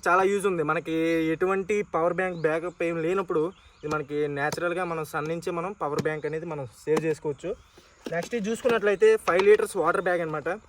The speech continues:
మనకి వాటర్ స్టోర్ చేసుకునేడానికి పనికొస్తుందని ఫైవ్ లీటర్స్ది అయితే ఒకటి తీసుకున్నా. ఆ, చూద్దాం, ఫస్ట్ ఒక లాంగ్ రైడ్ చేయబోతున్నాను. అది చేశాక మనకి కొంచెం ఎక్స్పీరియన్స్ వస్తుంది. అప్పటికి ఇలాంటివి ఏవైనా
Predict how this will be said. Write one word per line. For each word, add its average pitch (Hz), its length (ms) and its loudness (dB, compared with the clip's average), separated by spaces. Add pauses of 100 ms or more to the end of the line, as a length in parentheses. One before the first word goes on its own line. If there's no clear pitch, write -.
(340)
మనకి 156 180 -4
వాటర్ 151 320 4
స్టోర్ 175 280 0
చేసుకునేడానికి 170 800 -2
పనికొస్తుందని 165 640 -4
ఫైవ్ 147 240 -2
లీటర్స్ది 165 300 -2
అయితే 160 160 -2
ఒకటి 147 220 0
తీసుకున్నా. 151 480 -8 (640)
ఆ, 165 220 0 (120)
చూద్దాం, 240 320 4
ఫస్ట్ 202 300 0
ఒక 220 240 8
లాంగ్ 185 260 4
రైడ్ 202 200 4
చేయబోతున్నాను. 190 600 0
అది 170 580 -2
చేశాక 196 360 0
మనకి 208 300 0
కొంచెం 196 420 0
ఎక్స్పీరియన్స్ 196 480 2
వస్తుంది. 185 340 0
అప్పటికి 170 380 0
ఇలాంటివి 165 320 0
ఏవైనా 175 400 0